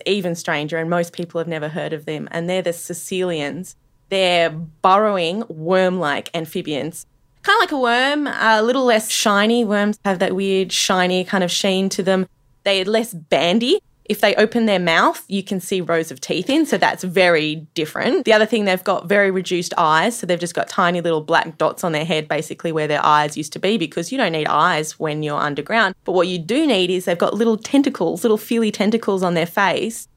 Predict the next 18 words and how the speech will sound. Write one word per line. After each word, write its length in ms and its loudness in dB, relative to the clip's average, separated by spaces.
which 320 -2
potentially 480 4
makes 220 2
them 120 0
look 200 0
more 320 6
alien-like. 720 2
They 140 4
use 300 0
these 340 4
to 120 0
sniff 520 0
out 220 2
the 140 2
earthworms 640 0
that 160 -2
they 140 2
eat. 320 -8